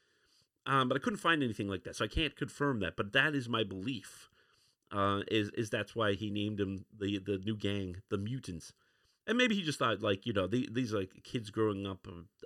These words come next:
uncultured mutants. Maybe he's referring something like the Time Machine, like the Morlocks. And, uh, so there's this new, there's this new gang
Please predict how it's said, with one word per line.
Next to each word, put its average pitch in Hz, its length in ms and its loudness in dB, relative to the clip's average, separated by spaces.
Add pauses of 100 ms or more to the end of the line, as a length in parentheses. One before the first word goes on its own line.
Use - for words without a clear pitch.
uncultured 104 720 0
mutants. 98 540 -8
Maybe 101 260 -4
he's 95 140 -14 (480)
referring 110 360 2
something 101 300 -4
like 95 160 -4
the - 80 -10
Time 98 260 -4
Machine, 90 500 -4
like 92 180 -2
the 95 60 -6
Morlocks. 92 560 -2 (1700)
And, 139 320 2
uh, 117 300 2
so 170 120 4
there's 185 180 4
this 180 160 0
new, 151 240 2
there's 139 180 2
this 120 140 0
new 110 360 0 (1000)
gang 95 400 -4